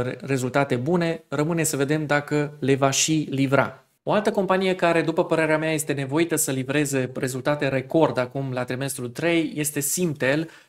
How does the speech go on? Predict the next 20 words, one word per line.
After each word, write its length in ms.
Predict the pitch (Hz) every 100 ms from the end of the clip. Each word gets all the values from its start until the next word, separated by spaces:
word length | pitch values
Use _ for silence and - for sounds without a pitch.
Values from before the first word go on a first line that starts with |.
| _
care 440 | 156 180 180 180 -
a 200 | - 170
cam 200 | 180 170
dezamăgit 540 | 170 170 170 170 196
investitorii 640 | 151 135 131 143 156 156 147
cu 220 | 156 160
rezultatul 520 | 151 143 139 151 147
pe 300 | 135 151 147 - _ 147
trimestrul 520 | 147 147 147 151 139
doi 280 | 131 160 131
raportat. 520 | 117 117 - 117 143 151
A 60 |
fost 360 | - 156 - -
unul 180 | 156 160
dintre 240 | 151 147
cele 220 | 147 - 175
mai 180 | 165
mici 300 | 156 165 147
profituri, 560 | - - - 143 135 131
uh, 540 | - - - - -